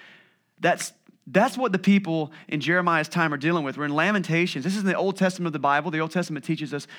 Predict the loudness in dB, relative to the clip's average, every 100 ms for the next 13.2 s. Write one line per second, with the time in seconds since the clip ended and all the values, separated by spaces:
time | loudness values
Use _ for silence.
0 | -12 -2 0 -2 -4 -2 0 0 -2 -4
1 | -2 -2 -2 -6 -4 -6 -4 -4 -4 -4
2 | -2 -2 0 -2 -2 -4 -6 -6 -4 -4
3 | -4 -4 -6 -8 -10 -8 -8 -4 -4 -4
4 | -2 -2 -2 -4 -4 -6 -6 -8 -4 -2
5 | -2 -6 -20 -8 0 2 2 2 2 2
6 | 0 0 0 2 -2 -2 -4 -2 -2 0
7 | 0 -2 -6 -2 -2 -2 -6 -12 -6 0
8 | 0 -2 -6 -8 -4 -2 -2 -4 -2 -2
9 | -2 0 0 0 0 0 0 -2 0 0
10 | 0 -4 -12 -2 -2 2 0 2 2 2
11 | -2 -2 0 0 -4 -12 _ _ -6 0
12 | 0 0 -4 4 4 6 4 2 2 2
13 | 2 -2